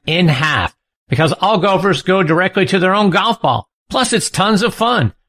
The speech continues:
Go online to finscooters dot com and click on Find a Fin for a course that has them near you.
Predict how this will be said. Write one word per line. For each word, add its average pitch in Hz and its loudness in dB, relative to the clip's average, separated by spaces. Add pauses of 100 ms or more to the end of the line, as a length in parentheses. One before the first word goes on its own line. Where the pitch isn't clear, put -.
(220)
Go 220 2
online 190 2
to 135 2
finscooters 196 2
dot 175 0
com 139 2
and 113 0
click 170 0
on 143 2
Find 180 0
a 180 2
Fin 104 0 (240)
for 143 0
a 127 0
course 170 0
that 160 0
has 147 0
them 139 4
near 123 2
you. 98 2